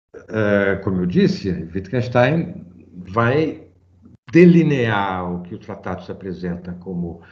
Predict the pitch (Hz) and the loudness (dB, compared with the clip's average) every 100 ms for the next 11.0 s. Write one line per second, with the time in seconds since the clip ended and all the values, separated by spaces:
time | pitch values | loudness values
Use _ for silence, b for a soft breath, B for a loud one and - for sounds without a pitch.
0 | B B B - 107 95 - 117 98 - | B B B -8 -6 -6 -2 0 0 -4
1 | 87 87 120 123 - 101 - 190 127 127 | -6 -6 -6 -8 -8 -10 -8 -6 -4 -4
2 | 143 147 B B B B 117 107 117 156 | -4 -8 B B B B -8 0 4 4
3 | 160 123 110 117 113 117 104 104 127 120 | 2 0 -2 -2 -4 -6 -6 0 2 2
4 | - 120 117 120 113 104 104 92 98 87 | 2 2 2 -2 -4 -4 -4 -4 -2 -2
5 | 87 - 76 - b b b _ _ _ | -2 -6 -14 -18 b b b _ _ _
6 | _ _ _ _ _ - 95 98 101 95 | _ _ _ _ _ -8 -4 -2 0 -2
7 | 92 95 - 98 98 90 87 - 98 90 | -2 -6 -4 -4 -4 -6 -8 -6 0 2
8 | 92 90 - 104 - - 117 107 92 90 | 2 0 -4 -4 -4 -4 2 2 2 -2
9 | 101 101 95 - - 113 - 95 90 - | -2 -2 -2 -2 2 2 2 -2 -4 -6
10 | 98 - 95 90 - 143 - 135 160 | -8 -6 -6 -6 -6 -8 -10 -12 -14